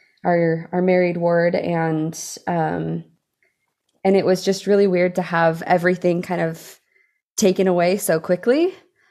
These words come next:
Um, and then we ended up moving to Midvale for my husband's job, Midvale in Salt Lake. And, um, I actually got called to be the young women's president, like, my second week in the ward.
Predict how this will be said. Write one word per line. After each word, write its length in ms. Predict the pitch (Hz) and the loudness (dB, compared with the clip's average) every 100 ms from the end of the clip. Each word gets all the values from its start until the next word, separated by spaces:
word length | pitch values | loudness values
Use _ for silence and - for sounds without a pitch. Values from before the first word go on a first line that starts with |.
| _ - | _ -2
Um, 640 | 196 185 175 165 165 175 - _ - _ - | 0 2 0 -2 -4 -6 -12 _ -20 _ -2
and 120 | 202 | 2
then 140 | 240 | 4
we 100 | 277 | 4
ended 180 | 285 247 | 4 4
up 100 | 214 | 2
moving 380 | 202 202 196 190 | 2 0 0 -2
to 120 | 196 | 0
Midvale 540 | 190 208 196 180 170 | 2 2 2 2 2
for 340 | 170 180 170 170 | -2 -2 0 0
my 200 | 180 175 | 0 0
husband's 380 | 175 175 175 170 | 0 0 -2 0
job, 220 | 165 170 | 2 4
Midvale 360 | 175 175 165 | 2 2 2
in 140 | 165 170 | 2 0
Salt 200 | 165 - | 0 2
Lake. 420 | 160 160 - - | 2 0 -6 -12
And, 600 | - 175 165 160 160 160 - | -4 -2 -2 -4 -6 -10 -8
um, 520 | 185 165 160 156 160 - _ _ _ _ _ _ _ - - - | -2 0 -2 -4 -6 -10 _ _ _ _ _ _ _ -20 -14 0
I 100 | 202 | 2
actually 300 | 202 - 226 | 2 2 2
got 200 | 214 - | 2 2
called 240 | 202 190 | 2 2
to 100 | 196 | 2
be 400 | 185 175 170 170 | 0 2 2 0
the 140 | - 185 | 0 4
young 180 | 175 | 4
women's 320 | 196 220 202 - | 4 4 0 -2
president, 720 | 185 160 156 156 139 - - - | -2 -2 0 -2 -2 -8 -20 -4
like, 440 | 170 156 151 - _ _ - | 2 2 0 -10 _ _ -4
my 320 | 185 165 160 | 0 0 -2
second 720 | 156 - - - 185 185 180 | -4 -10 -8 -2 0 0 0
week 240 | 165 160 | -2 -2
in 80 | 160 | 0
the 60 | 156 | 0
ward. 340 | 143 120 - | 0 0 -2